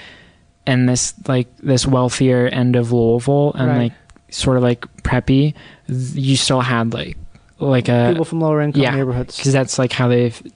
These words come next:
Speaker 1: done it for a long time.
Speaker 2: Mm-hmm.
Speaker 1: But, um, so, like, I remember that summer, like, all I would think about was, was this teacher. Like, I wanted to be his fr-, I don't really know what I wanted.
Speaker 2: I understand.
Speaker 1: Um, I wanted,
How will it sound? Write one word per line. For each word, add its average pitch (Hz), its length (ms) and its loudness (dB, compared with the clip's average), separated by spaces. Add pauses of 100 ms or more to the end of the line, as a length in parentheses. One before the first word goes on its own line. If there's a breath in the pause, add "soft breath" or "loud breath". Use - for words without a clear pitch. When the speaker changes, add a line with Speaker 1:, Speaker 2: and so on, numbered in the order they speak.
Speaker 1:
done 117 160 0
it - 100 -6
for - 120 -4
a 123 60 2
long 120 200 -4
time. - 320 -6
Speaker 2:
Mm-hmm. 131 160 -4 (320 loud breath)
Speaker 1:
But, 127 340 0 (220)
um, 123 520 0 (200 loud breath)
so, - 100 0
like, 165 120 2
I 160 40 2
remember 196 420 2
that 147 220 0
summer, 139 220 2
like, 127 240 -2 (120)
all 147 200 2
I 160 80 4
would 151 160 2
think 135 200 -2
about 123 300 0
was, 117 320 -4 (320)
was 120 140 0
this 123 120 -2
teacher. - 320 -2
Like, 113 140 0
I 117 60 4
wanted 127 340 2
to 131 80 -2
be 120 140 2
his 113 120 2
fr-, - 200 -8
I 139 100 2
don't 202 140 2
really 220 180 2
know 135 240 2
what 120 160 2
I 113 100 2
wanted. 107 480 -2 (360 loud breath)
Speaker 2:
I 220 80 0
understand. 123 460 2
Speaker 1:
Um, - 140 -12 (180 loud breath)
I 139 80 2
wanted, 170 420 2